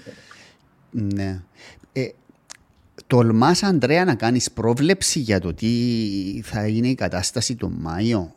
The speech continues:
Speaker 2: Ενώ όχι μόνο για σένα, γενικότερα, ε, θα πάει να ψηφίσει ο κόσμος, θα έχουμε ενδυνάμωση των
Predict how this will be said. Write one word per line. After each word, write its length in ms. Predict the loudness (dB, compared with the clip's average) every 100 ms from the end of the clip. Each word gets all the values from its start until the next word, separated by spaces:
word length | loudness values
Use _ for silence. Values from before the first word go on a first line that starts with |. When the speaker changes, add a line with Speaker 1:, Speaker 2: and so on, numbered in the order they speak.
| _ _ -4
Speaker 2:
Ενώ 420 | 0 2 2 2
όχι 200 | 0 0
μόνο 200 | 2 2
για 200 | 2 0
σένα, 260 | -2 -2 -2
γενικότερα, 1200 | -2 2 2 2 2 0 2 2 0 -2 -4 -6 -12 -20 -20 -16
ε, 520 | -12 -6 -4 -2 -4
θα 160 | -4 -4
πάει 200 | 0 0
να 120 | 0
ψηφίσει 440 | 0 -2 -2 -2
ο 60 | -2
κόσμος, 600 | 0 -2 0 0 0 -2
θα 100 | -4
έχουμε 300 | -4 -2 -2
ενδυνάμωση 1160 | 0 0 -2 -2 0 0 0 -2 -2 -2 -2 -2
των 540 | -4 -4 -2 -2 -4